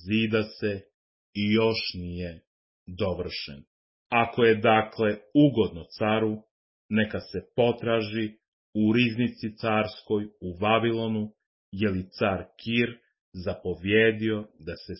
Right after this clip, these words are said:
sazida ovaj dom Božji u Jerusalimu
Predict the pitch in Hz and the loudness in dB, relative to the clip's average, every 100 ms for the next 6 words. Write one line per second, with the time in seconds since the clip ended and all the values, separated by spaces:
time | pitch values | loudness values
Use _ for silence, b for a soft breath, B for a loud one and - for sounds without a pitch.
0 | - 110 104 104 117 107 110 104 - _ | -6 -2 0 0 -2 -4 -4 -6 -10 _
1 | _ - 104 110 113 110 92 92 95 92 | _ -4 0 0 0 -4 -4 -6 -6 -8
2 | 92 _ 92 92 107 104 92 90 78 - | -12 _ -14 -2 2 2 0 -8 -12 -14
3 | 82 82 80 - 104 101 110 117 113 107 | -14 -14 -16 -12 -4 0 0 -2 -4 -6